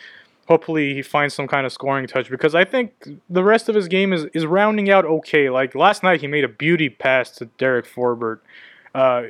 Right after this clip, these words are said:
Forbort didn't score on the play, but it was a three-on-two rush, and he, he made this nice, co-, almost no-look backhand pass, and Forbort just streaked down the middle on a three-on-two. He missed the net completely, but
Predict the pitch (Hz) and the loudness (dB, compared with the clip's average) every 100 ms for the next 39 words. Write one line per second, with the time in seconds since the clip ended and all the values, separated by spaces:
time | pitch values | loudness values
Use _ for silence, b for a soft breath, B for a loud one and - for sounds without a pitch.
0 | - - 185 196 180 151 156 127 - 156 | -14 -2 4 6 6 2 -2 -4 0 6
1 | 156 139 123 113 - 123 120 120 117 _ | 6 6 -2 -6 -4 -2 -2 -2 -4 _
2 | _ _ _ _ _ - 143 147 156 165 | _ _ _ _ _ -2 0 2 2 4
3 | 160 160 170 139 143 143 139 127 147 139 | 4 0 0 2 2 0 -6 -4 -2 -2
4 | - B B B - 151 151 143 - 147 | -6 B B B -6 -2 0 -2 -4 -2
5 | 147 - - 131 143 147 147 135 135 143 | -2 -4 -12 -6 -4 -2 0 -2 0 2
6 | 143 147 - 135 135 143 131 - 135 135 | 4 2 0 -2 0 -2 -4 -2 0 0
7 | 127 120 - 139 139 127 123 117 - 135 | -2 -12 -6 -2 0 -2 -4 -8 -4 -6
8 | 131 131 120 131 131 127 123 135 135 127 | -4 -4 -4 -2 -2 -2 -2 -2 -2 -2
9 | 120 139 151 208 - 139 151 143 127 139 | -4 -4 0 0 0 0 0 -2 -8 -4
10 | 143 127 120 120 | -2 -2 -2 -6